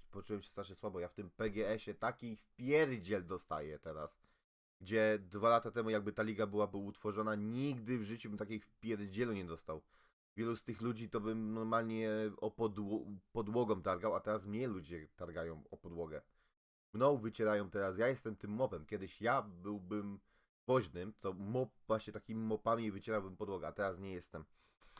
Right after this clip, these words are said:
I teraz jak ja gram na przemian w lola i w C S a, zaraz przejdziemy, y,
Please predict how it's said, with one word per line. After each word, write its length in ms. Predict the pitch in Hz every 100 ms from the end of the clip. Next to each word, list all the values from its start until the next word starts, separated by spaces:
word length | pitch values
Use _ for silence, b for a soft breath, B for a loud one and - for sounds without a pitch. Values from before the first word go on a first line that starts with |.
| B B B B B -
I 260 | 147 117
teraz 340 | - 131 143 117
jak 140 | 117
ja 80 | 117
gram 320 | 107 113 104
na 100 | 101
przemian 420 | - 151 135 101 -
w 120 | 92
lola 280 | 127 127 107
i 120 | 98
w 40 |
C 200 | - 117
S 120 | 95 95
a, 180 | 113 - - _ _ _ _ _ _ _ _ _ _ - - _ _ -
zaraz 340 | 107 113 107
przejdziemy, 400 | - 110 113 110
y, 500 | 101 98 95 101 98